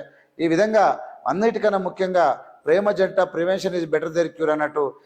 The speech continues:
అఘాయిత్యం జరిగినాక జాగ్రత్తల కన్నా అఘాయిత్యం జరగకముందే అబ్బాయి అయినా అమ్మాయి అయినా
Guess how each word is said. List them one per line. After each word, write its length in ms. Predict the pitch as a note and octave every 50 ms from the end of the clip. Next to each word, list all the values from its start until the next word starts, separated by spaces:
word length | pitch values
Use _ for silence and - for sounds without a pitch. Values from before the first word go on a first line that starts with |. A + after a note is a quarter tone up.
| _ - - _ _ _ _ -
అఘాయిత్యం 600 | A2+ C#3+ E3 F3 G#3+ A3 A#3+ A#3 A3+ A#3 A3+ A3
జరిగినాక 400 | F#3 G3 F#3+ F#3+ G3 G3 F#3+ E3
జాగ్రత్తల 500 | G3 D#3+ D#3+ E3 E3+ F3 F3+ E3+ F3 E3+
కన్నా 280 | D#3+ D#3 D#3 D#3 F3 F#3
అఘాయిత్యం 520 | F3+ E3 D#3+ F3 F#3 F#3+ - - F3 D#3+ C#3
జరగకముందే 720 | D3 D3+ F3 F3 F#3+ F3+ F3 E3+ E3 E3+ D3 A#2+ - - _ _ _ _ _ _ _ _ -
అబ్బాయి 380 | A2 C#3 C#3 D3+ G3+ G#3 G3+ G3
అయినా 200 | F#3+ F#3+ F#3+ F#3
అమ్మాయి 380 | E3+ D#3+ E3 E3+ F3 E3+ E3
అయినా 260 | D#3+ D#3 D#3 E3 F3